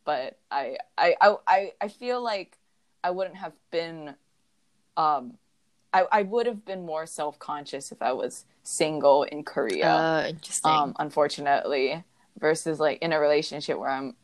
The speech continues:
Speaker 1: well, you know, when my, uh, coworkers all talk about their boyfriends or their husbands, and, you know, I could actually, like, chime in with
Speaker 2: Yeah,
Speaker 1: some stuff.
Speaker 2: gotcha. Um, that's interesting.
Speaker 1: Which was a lot different than, like, Hong Kong and China, for
Speaker 2: Yeah.
Speaker 1: example, when I was living there.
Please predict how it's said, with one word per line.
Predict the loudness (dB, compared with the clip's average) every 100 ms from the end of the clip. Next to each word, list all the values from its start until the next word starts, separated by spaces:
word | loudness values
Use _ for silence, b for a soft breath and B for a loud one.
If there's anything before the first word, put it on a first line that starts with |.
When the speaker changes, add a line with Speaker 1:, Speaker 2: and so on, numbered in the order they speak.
| 2
Speaker 1:
well, | 6
you | 8
know, | 8
when | 8 6
my, | 0 -4 -10 _ _ _
uh, | -2 -2 -2
coworkers | 0 2 2 0
all | 0
talk | -4 -4
about | -2 -2
their | -2
boyfriends | -2 -2 -2 -4 -4 -4
or | -6
their | -8
husbands, | -8 -8 -4 -2 -2
and, | -6 B B B 4
you | 8
know, | 8
I | 6
could | 6 4
actually, | 4 0 0 0
like, | -2 -6 _ -14
chime | -4 -4 -4
in | -4 2
with | 6
Speaker 2:
Yeah, | 6 2
Speaker 1:
some | -2
stuff. | -6 -2 0
Speaker 2:
gotcha. | 0 -2 -12 -20 -20 -12
Um, | -12 -12 _
that's | -2 -2
interesting. | -4 -8 -10 -10 -16 -18 -4
Speaker 1:
Which | -2 2
was | 0 0 0
a | 4
lot | 4 4
different | -2 -2 -6 -6 -4 -2
than, | -2 -2
like, | -10 -8
Hong | -6 -6
Kong | -6 -10 -10
and | -12
China, | -8 -6 -4 -4
for | -2
Speaker 2:
Yeah. | -2
Speaker 1:
example, | -2 -2 -4 -2 0
when | 0 -4
I | -6
was | -8 -10
living | -10 -12 -12
there. | -10 -10